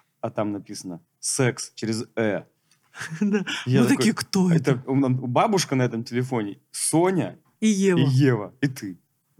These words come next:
Speaker 2: Ну,
Speaker 1: Я
Speaker 2: конечно,
Speaker 1: думаю,
Speaker 2: я, так
Speaker 1: а
Speaker 2: как я
Speaker 1: кто
Speaker 2: русский не
Speaker 1: «секс»
Speaker 2: знаю.
Speaker 1: написал? Думаю, «С-, секс».
Speaker 2: Э, с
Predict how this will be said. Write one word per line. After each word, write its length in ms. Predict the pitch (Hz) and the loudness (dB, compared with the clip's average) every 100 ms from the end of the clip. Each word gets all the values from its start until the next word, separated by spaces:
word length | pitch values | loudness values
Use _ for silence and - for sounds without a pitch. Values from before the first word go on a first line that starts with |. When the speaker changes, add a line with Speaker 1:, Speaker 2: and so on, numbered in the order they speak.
| - | -20
Speaker 2:
Ну, 160 | 185 185 | -14 -12
Speaker 1:
Я 40 | 202 | -8
Speaker 2:
конечно, 340 | 202 127 120 | -2 0 2
Speaker 1:
думаю, 160 | 123 117 | 2 0
Speaker 2:
я, 160 | 208 | -2
так 180 | - 180 | -2 -2
Speaker 1:
а 100 | 131 | -2
Speaker 2:
как 100 | - | 0
я 60 | 190 | 2
Speaker 1:
кто 40 | 151 | 2
Speaker 2:
русский 260 | 185 - 175 | 2 0 0
не 120 | 185 | 2
Speaker 1:
«секс» 160 | 185 156 | 4 4
Speaker 2:
знаю. 280 | 214 214 214 | 4 4 2
Speaker 1:
написал? 380 | 165 - 190 160 | 2 0 2 2
Думаю, 200 | 143 453 427 392 330 | 4 4 4 2 0
«С-, 240 | - - _ _ - | -2 -4 _ _ -6
секс». 800 | - - 139 131 - 196 165 - | -2 2 2 0 -2 -4 -4 -8
Speaker 2:
Э, 60 | |
с 320 | 160 170 - | -10 -10 -10